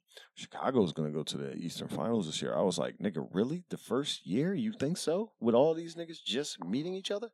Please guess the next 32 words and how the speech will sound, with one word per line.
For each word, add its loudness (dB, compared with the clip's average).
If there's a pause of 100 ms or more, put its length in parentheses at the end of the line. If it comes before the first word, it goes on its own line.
(340)
You -6
really 0
think -2
that?" -2 (240)
He -2
was -2
like, 0
"Yeah." -2
And 2
then 2
he 2
just -2
started 2
asking 0
me 0
mad -2 (220)
questions. -2
And -4
once 0
he -6
kept -4
asking -4
me -8
questions -8
and -8
not -6
letting -4
me -6
answer -8
them, -10 (200)
I -2
realized, -2